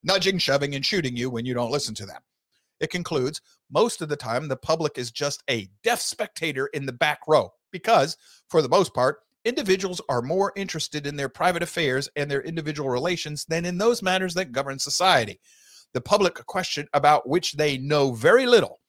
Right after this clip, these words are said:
remains an interesting discussion to this day. Did this sound an awful lot like Cass Sunstein telling you that we have to help ourselves make,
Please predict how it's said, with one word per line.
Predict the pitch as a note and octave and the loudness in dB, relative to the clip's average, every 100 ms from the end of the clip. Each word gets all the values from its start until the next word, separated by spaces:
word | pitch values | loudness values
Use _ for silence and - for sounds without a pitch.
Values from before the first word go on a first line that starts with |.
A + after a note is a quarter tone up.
| _ _ _ _ | _ _ _ _
remains | C#3 F#3+ A3+ A#3 - - - | -2 2 2 0 -6 -12 -10
an | - | -6
interesting | G#3+ - G3+ - F#3+ | -6 -6 -8 -8 -8
discussion | - - D3+ - G#2+ - _ _ | -8 -8 -10 -10 -12 -16 _ _
to | - | -10
this | F#2+ A#2+ - | -6 -6 -6
day. | G2+ G2+ - - - _ _ _ _ _ _ _ _ _ _ _ _ - | -12 -14 -14 -16 -18 _ _ _ _ _ _ _ _ _ _ _ _ -10
Did | A#3 | -2
this | G4+ | -2
sound | - C4+ G3+ E3+ | -2 -6 -6 -6
an | G2+ | -4
awful | A2 - C3 | -6 -6 -6
lot | G#2+ - | -6 -4
like | A#2+ - | -6 -6
Cass | F#2 G#2 | -8 -8
Sunstein | - A2 - A#2+ D#3 - _ _ _ _ _ _ | -10 -12 -12 -10 -12 -14 _ _ _ _ _ _
telling | - A#2+ A2+ G#2 | -2 0 -2 -4
you | G#2+ A2+ G#2 | -4 -4 -4
that | G2 F#2 - - - _ _ _ _ _ _ _ - | -6 -6 -10 -14 -20 _ _ _ _ _ _ _ -12
we | A#2+ A#2+ C3 C3+ E3+ F#3 _ _ _ | -4 -2 -2 -2 -4 -8 _ _ _
have | C#3+ | -6
to | - | -2
help | - C#3 C3 - - _ - | 0 0 0 -8 -20 _ -8
ourselves | B2 A#2+ A2+ - B2+ B2 B2+ C#3 - | -2 0 -2 -4 -4 -4 -6 -8 -8
make, | A#2+ - | -10 -10